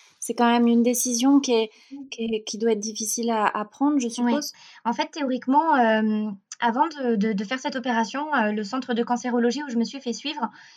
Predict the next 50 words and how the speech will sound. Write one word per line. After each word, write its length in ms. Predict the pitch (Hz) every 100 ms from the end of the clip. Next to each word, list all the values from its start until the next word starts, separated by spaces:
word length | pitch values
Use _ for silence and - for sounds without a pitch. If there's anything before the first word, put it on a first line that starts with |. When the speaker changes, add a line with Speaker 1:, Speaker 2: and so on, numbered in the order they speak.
| _ -
Speaker 2:
euh, 380 | 226 220 220 214
nous 160 | 233
demande 360 | 247 262 285 302
de 100 | 240
prendre 340 | 196 254 226
rendez-vous 360 | 220 226 233 269
avec 260 | 240 220 220
un, 280 | 214 202 196
un 80 | 226
psychologue. 560 | 202 254 269 233 247 196 - _ _ _ _ _ -
Et 60 |
c'est 100 | 226
vrai 140 | 226 285
que 80 | 269
la 100 | 226
période, 320 | 247 269 254
euh, 240 | 247 220
dans 100 | 214
laquelle, 340 | 226 226 262 262
euh, 580 | 226 214 208 208 208 208
je 100 | 208
me 60 |
suis 140 | 226 240
fait 80 | 262
opérer, 320 | 240 233 277
donc 160 | 233
avec, 280 | 208 208 202
euh, 320 | 196 196 190 190 - _ -
la 120 | 214
crise 260 | 196 262 -
sanitaire, 600 | 240 233 202 302 269 196 - _ _ _ _ -
euh, 320 | 214 196 196
j'ai 120 | 202 202
pas 140 | 254
pris 220 | 254 262
le 60 | 240
temps. 260 | 240 240 - -
Euh, 100 | 202
c'est 160 | 196 220
certainement 480 | 233 202 233 240 240
un 140 | 220
acte 220 | 226 226
manqué, 400 | 247 254 247 247 - -
<laughs> 320 | 240 226 - _ _ _ _
mais 80 | 233
j'ai 100 | 233
pas 140 | 277
pris 160 | 294 269
le 40 |
temps, 220 | - 269